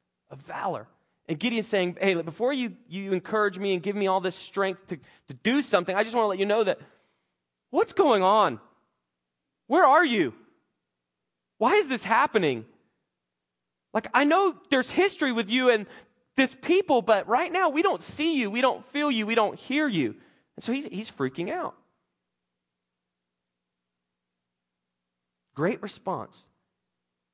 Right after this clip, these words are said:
Courage, encourage, and then freak out. No, that, wait a second. Let's just get on the same page here. We're all alone. And the story continues, verse fourteen. And the Lord turned to him and said,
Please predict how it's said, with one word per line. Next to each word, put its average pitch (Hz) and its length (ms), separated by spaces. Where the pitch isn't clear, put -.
Courage, 220 480
encourage, 143 640
and 131 180
then 123 300
freak 127 320
out. 82 180
No, 247 160
that, 180 120
wait 247 160
a 233 40
second. - 280
Let's 196 220
just 185 260
get 226 120
on 226 100
the 202 60
same 202 180
page 208 200
here. 151 180
We're 285 180
all 254 280
alone. 180 380
And 113 80
the 110 60
story 127 280
continues, 143 420
verse 110 200
fourteen. - 520
And 175 160
the 170 60
Lord 185 500
turned 202 260
to 175 80
him 135 160
and 123 120
said, 107 360